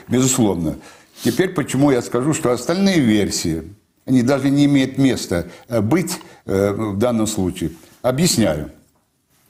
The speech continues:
Укрыто от учета преступления. Вы представляете, что такое укрыто от учета? Порядка номера нету. Э, теперь не расследовалось, а делалась видимость расследования, статья не указана, какое преступление.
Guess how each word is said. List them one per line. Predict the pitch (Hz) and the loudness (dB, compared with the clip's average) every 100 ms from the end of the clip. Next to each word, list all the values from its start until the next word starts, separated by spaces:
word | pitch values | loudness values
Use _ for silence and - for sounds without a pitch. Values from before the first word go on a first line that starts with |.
| _ _ _ _ _ _ _ _ _ _ _ _ _ _ _ _ _ _ - | _ _ _ _ _ _ _ _ _ _ _ _ _ _ _ _ _ _ -4
Укрыто | 110 131 151 190 185 180 | -2 0 0 0 -2 -2
от | 107 | -2
учета | 107 - 110 120 | 0 0 0 -2
преступления. | - 98 - 90 90 80 87 | -4 -4 -4 -2 -2 -2 -6
Вы | |
представляете, | - 104 - 139 180 175 | -6 -6 -2 0 0 -2
что | - 101 | -4 -4
такое | 98 92 | 0 -2
укрыто | 95 87 90 | 0 -2 -2
от | 80 | -4
учета? | 85 85 | -6 -6
Порядка | 110 110 123 98 | -2 -2 -2 0
номера | 98 92 98 | 2 2 0
нету. | 117 143 143 151 143 - - _ | 2 2 0 -4 -6 -10 -20 _
Э, | - 98 98 - - - - | -2 0 0 -2 -14 -14 -4
теперь | 113 123 107 - - 104 104 | 0 0 -2 -4 -4 0 2
не | 127 | 2
расследовалось, | 160 160 139 127 101 117 131 135 - | 2 0 2 2 2 0 0 -4 -4
а | 107 | 0
делалась | 107 110 101 - | 2 0 -2 -2
видимость | 101 95 98 101 | 0 2 2 0
расследования, | 117 117 131 120 113 | -2 -2 -2 0 -2
статья | - 107 98 113 113 | -2 -4 0 0 2
не | 113 | 2
указана, | 110 120 110 104 104 101 - - | 0 0 -2 0 0 0 -4 -8
какое | 101 110 127 | -4 -2 -2
преступление. | 120 - 120 113 113 107 98 | -2 -2 -2 0 0 0 -2